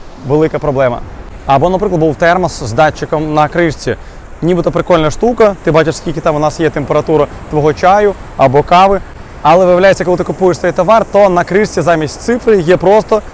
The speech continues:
червона така крапочка. І все, тобто цифр немає. А люди ж купують самі за цифри,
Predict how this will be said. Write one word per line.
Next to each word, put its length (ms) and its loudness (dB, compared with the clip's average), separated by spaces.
червона 560 4
така 260 0
крапочка. 680 0
І 260 -2
все, 440 0
тобто 180 -4
цифр 340 0
немає. 540 0
А 160 4
люди 240 2
ж 60 -4
купують 360 -2
самі 300 0
за 120 -2
цифри, 480 -4